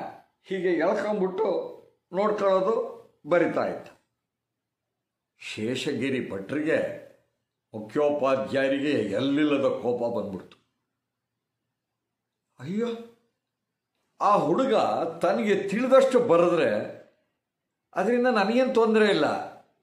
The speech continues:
ಆ ಹುಡುಗ ಏನಾದ್ರು ಅಕಸ್ಮಾತ್ ಅವನಿಗೆ ಗೊತ್ತಿಲ್ಲದೆ ಎಷ್ಟಿದೆಯೋ ಅಷ್ಟು ಬರೆದ್ರೂ ಅವನು ಎಷ್ಟು ಮಾರ್ಕ್ಸ್ ಬಂದಿರುತ್ತೆ, ಆಮೇಲೆ ಅವನನ್ನು ಹೇಗೆ ತಯಾರಿ ಮಾಡಬೇಕು ಅನ್ನುವಂಥದ್ದನ್ನು ನಾವು ಮಾಡ್ತಾ ಇದ್ವು. ಆದರೆ ಕಾಪಿ ಚಟ್ ಹೊಡಿತಾ ಇದ್ದಾನೆ.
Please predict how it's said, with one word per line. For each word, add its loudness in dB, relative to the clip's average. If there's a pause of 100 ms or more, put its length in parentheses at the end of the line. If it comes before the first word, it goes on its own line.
(480)
ಆ 4
ಹುಡುಗ 4
ಏನಾದ್ರು 4
ಅಕಸ್ಮಾತ್ -2
ಅವನಿಗೆ -2
ಗೊತ್ತಿಲ್ಲದೆ -2
ಎಷ್ಟಿದೆಯೋ -2
ಅಷ್ಟು 0
ಬರೆದ್ರೂ 0 (460)
ಅವನು -2
ಎಷ್ಟು -2
ಮಾರ್ಕ್ಸ್ -2
ಬಂದಿರುತ್ತೆ, -2 (440)
ಆಮೇಲೆ 2
ಅವನನ್ನು 2
ಹೇಗೆ 2 (100)
ತಯಾರಿ 4
ಮಾಡಬೇಕು 2
ಅನ್ನುವಂಥದ್ದನ್ನು -2
ನಾವು 0
ಮಾಡ್ತಾ 4
ಇದ್ವು. 2 (400)
ಆದರೆ -2 (340)
ಕಾಪಿ -4
ಚಟ್ -4
ಹೊಡಿತಾ -2
ಇದ್ದಾನೆ. -8